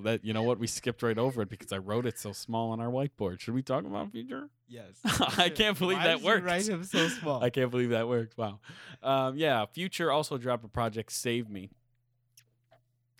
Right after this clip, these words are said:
Speaker 1: I'm not, I like Future. Um, he,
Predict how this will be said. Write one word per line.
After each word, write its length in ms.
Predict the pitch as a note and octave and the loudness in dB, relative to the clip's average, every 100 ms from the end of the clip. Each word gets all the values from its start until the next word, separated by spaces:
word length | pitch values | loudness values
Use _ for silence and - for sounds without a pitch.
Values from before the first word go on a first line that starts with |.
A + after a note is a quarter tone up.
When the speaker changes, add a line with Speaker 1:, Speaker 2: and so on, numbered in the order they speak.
| - | -6
Speaker 1:
I'm 180 | B2+ C#3 | 0 2
not, 260 | C#3+ C#3 - _ A#2 | 2 0 -2 _ -2
I 200 | B2+ D#3 | 0 4
like 280 | C#3+ D3+ | 4 2
Future. 540 | - D#3 D3+ F3+ G3 F#3 _ _ _ | -2 -6 -2 -4 -4 -8 _ _ _
Um, 540 | B2 A#2+ A#2 A2 G#2+ G#2 - _ _ _ | -4 -2 -2 -4 -6 -12 -16 _ _ _
he, 540 | - C#3 C3+ B2+ B2 | -10 -4 0 0 0